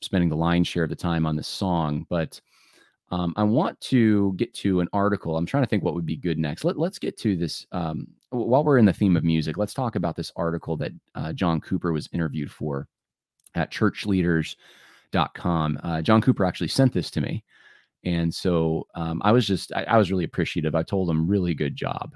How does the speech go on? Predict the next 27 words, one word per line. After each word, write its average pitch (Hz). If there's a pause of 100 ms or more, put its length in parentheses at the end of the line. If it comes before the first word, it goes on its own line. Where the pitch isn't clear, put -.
I -
mean, 78
just - (1300)
the 107
answers 117
that 87
he 90
gave 82
to 76
this 80
interview, 76 (200)
uh, 76
were 87
just 92
above 85
and 85
beyond. 73
And 82
he 87
has 98
a 98
command 92
of 82
the 71
facts, -
which 82
is 82